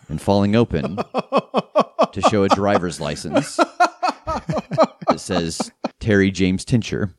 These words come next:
Speaker 1: with an address. You guys appear at Steak and Shake.
Speaker 2: Out of character.
Speaker 1: Yeah.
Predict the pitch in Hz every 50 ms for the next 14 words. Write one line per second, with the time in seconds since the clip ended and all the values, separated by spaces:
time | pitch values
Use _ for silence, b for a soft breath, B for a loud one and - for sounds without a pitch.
0 | _ - - 117 117 107 90 80 - - - - - - - - - - _ _
1 | _ _ _ _ _ _ _ _ _ _ _ _ - 165 190 180 127 101 - -
2 | 110 104 107 113 156 - - - 175 - - 82 - 76 64 58 - - _ _
3 | - 139 135 139 139 131 113 - - 120 101 104 101 - - 107 95 92 - _
4 | - 85 69